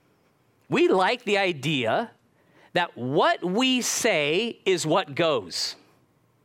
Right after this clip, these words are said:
We want to have the final word. We want to be in charge. It's also important that we don't say, "Well, this is for idolaters," or, "This is for people outside the church." No.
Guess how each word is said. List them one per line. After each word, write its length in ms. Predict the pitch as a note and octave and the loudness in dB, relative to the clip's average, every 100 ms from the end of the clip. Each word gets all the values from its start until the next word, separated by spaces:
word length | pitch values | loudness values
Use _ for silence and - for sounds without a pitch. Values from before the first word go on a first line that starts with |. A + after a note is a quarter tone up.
| _ _ _ _ - | _ _ _ _ -4
We 200 | E3+ B3+ | 0 2
want 300 | G3 C#4 - | 2 2 2
to 100 | C#4 | 0
have 220 | G#3 G#3 | 0 -2
the 60 | A#3+ | 0
final 320 | E3 F3 A#3 | 0 0 0
word. 320 | F#4 F4 F#2+ - _ _ _ _ | 0 -2 -4 -16 _ _ _ _
We 140 | - A3 | -2 2
want 300 | F3+ F#3 - | 2 0 -2
to 420 | - A3 A#3 G3 - _ _ _ | 0 2 2 0 -8 _ _ _
be 180 | - D#3 | -6 -2
in 120 | C#3 | -2
charge. 600 | - A#2 F#2 D2 - - _ _ _ _ _ _ _ _ _ _ _ _ _ _ _ _ _ _ _ _ _ _ _ _ _ _ _ _ - | -2 -2 -4 -6 -14 -16 _ _ _ _ _ _ _ _ _ _ _ _ _ _ _ _ _ _ _ _ _ _ _ _ _ _ _ _ -6
It's 160 | A#3 | -2
also 280 | F3 F#3 G3 | 0 0 -2
important 440 | D#3+ G3+ A#3 C#3 | 0 0 0 0
that 120 | B2+ A#2+ | -2 0
we 120 | B2+ | 0
don't 280 | C3 C3+ - | 0 -2 -4
say, 460 | - B2 A#2+ A2+ - - - - | -4 0 0 -2 -8 -20 -12 -2
"Well, 220 | D3 C#3 | 0 0
this 200 | D#3+ F3+ | -2 -4
is 100 | D#3+ | -4
for 180 | - B2+ | -2 -2
idolaters," 840 | A2+ B2 B2+ C3 B2+ B2+ B2+ A#2+ | 0 0 0 0 0 2 2 0
or, 40 | C3+ | -2
"This 120 | G3+ | -4
is 60 | - | -2
for 140 | D#3+ | -4
people 260 | - F3 - | -4 -6 -4
outside 460 | C3+ - - A#2 G2+ | -4 -4 -4 -4 -6
the 80 | |
church." 340 | F#2 G2 F2+ - | -8 -10 -12 -6
No. 340 | A#2 C#3+ F#2+ | -4 -2 -4